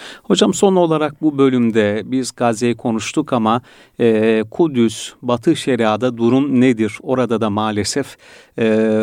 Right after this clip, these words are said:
olumsuzluklar, e, yaşanıyor. İşgalci devlet, e, boş bırakmıyor oradaki insanları. E, mesela, e, uluslararası insan hakları örgütleri diyor ki iki bin yirmi üç yılı Batı Şeria'daki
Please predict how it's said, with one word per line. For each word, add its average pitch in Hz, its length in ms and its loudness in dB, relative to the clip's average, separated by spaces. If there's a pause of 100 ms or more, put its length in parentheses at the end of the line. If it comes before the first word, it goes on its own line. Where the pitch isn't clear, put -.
olumsuzluklar, 135 1120 -2
e, 131 80 0
yaşanıyor. 123 760 0
İşgalci 120 760 -2
devlet, 117 520 0
e, 117 480 0
boş 120 300 -2
bırakmıyor 143 580 0
oradaki 113 520 -4
insanları. 104 560 0 (360)
E, 120 120 -4
mesela, 117 640 0
e, - 40 -14
uluslararası 123 1200 0 (480)
insan 131 340 -2
hakları 123 320 0
örgütleri 123 560 0
diyor 117 240 2
ki 107 140 -6
iki 160 200 -8
bin 135 140 2
yirmi 127 280 0
üç 135 180 -4
yılı 143 260 0
Batı 117 240 -2
Şeria'daki 120 600 -2